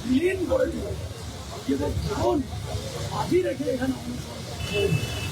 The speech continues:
আপনারা জানেন, দুপুর একশো ঘন্টা পেরিয়ে তারা আমাদেরকে একটা আশা দিয়ে পাঠিয়েছিল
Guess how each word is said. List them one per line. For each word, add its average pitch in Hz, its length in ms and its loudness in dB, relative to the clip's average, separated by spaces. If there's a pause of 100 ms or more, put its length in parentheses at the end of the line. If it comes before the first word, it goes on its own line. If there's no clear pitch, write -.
(800)
আপনারা 208 400 0
জানেন, 311 360 4 (1200)
দুপুর 285 340 2 (200)
একশো - 260 0
ঘন্টা 320 320 4
পেরিয়ে 233 360 2 (1080)
তারা 240 280 0
আমাদেরকে 247 400 0
একটা - 180 -2 (100)
আশা 269 260 4
দিয়ে 339 220 2
পাঠিয়েছিল - 500 0